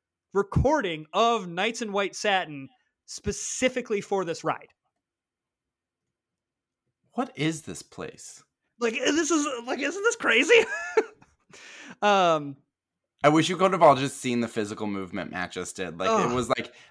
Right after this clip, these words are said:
Speaker 2: I, I was pretty sure Matt left the building and Kermit the Frog became my
Speaker 1: Oh,
Speaker 2: co-host.
Speaker 1: I, I, this is just, everything is this, the, oh my gosh, this is so fantastic. Um, and then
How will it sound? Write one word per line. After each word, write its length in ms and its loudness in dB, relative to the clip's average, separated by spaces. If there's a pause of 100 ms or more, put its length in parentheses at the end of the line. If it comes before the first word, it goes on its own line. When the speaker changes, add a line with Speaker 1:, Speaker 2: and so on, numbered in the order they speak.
Speaker 2:
I, 240 6
I 140 8
was 220 2
pretty 300 4
sure 260 4
Matt 320 4
left 180 0
the 80 -4
building 340 0
and 120 -4
Kermit 320 -2
the 80 -2
Frog 480 2
became 280 -8
my 120 -2
Speaker 1:
Oh, 40 -6
Speaker 2:
co-host. 540 2
Speaker 1:
I, 140 2 (100)
I, 300 -4
this 400 -2
is 180 -4
just, 380 -12
everything 760 -4
is 380 -6
this, 300 -12 (120)
the, 180 -8
oh 340 -14
my 140 -20
gosh, 380 -14
this 220 -8
is 360 -12 (360)
so 180 -6
fantastic. 640 -16 (680)
Um, 520 2 (680)
and 180 -6
then 680 -2